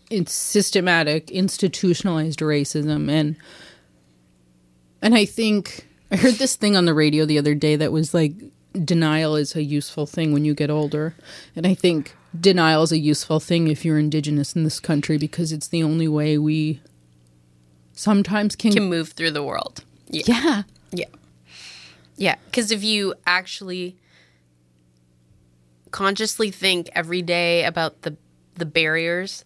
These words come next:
Speaker 2: that are put in your way and the things that you are denied, you would go crazy.
Speaker 1: Yeah, quite literally.
Speaker 2: Yeah.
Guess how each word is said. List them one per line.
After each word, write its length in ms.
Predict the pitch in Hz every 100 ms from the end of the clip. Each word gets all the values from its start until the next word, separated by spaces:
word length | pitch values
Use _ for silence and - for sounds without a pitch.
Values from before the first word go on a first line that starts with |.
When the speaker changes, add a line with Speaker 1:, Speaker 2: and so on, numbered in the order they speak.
| -
Speaker 2:
that 140 | 165
are 120 | 156
put 420 | 156 - 165 165 - _ _ _ _ _ _ _ -
in 160 | 180
your 160 | 156 156
way 560 | 151 143 147 175 202 _ _ _ _ -
and 140 | 165
the 60 | 147
things 340 | - 165 165
that 120 | 170
you 180 | - 151
are 100 | 151
denied, 680 | 147 151 147 139 147 104 220 _ _ _ _ _ _
you 80 | 220
would 120 | 214
go 140 | 233 226
crazy. 680 | - 208 214 156 76 - _ _ _ _ _ _ _ _ _ _ _ _
Speaker 1:
Yeah, 220 | 220 226
quite 260 | - 202 208
literally. 600 | 208 233 214 185 185 180 - _ _ -
Speaker 2:
Yeah. 260 | 196 143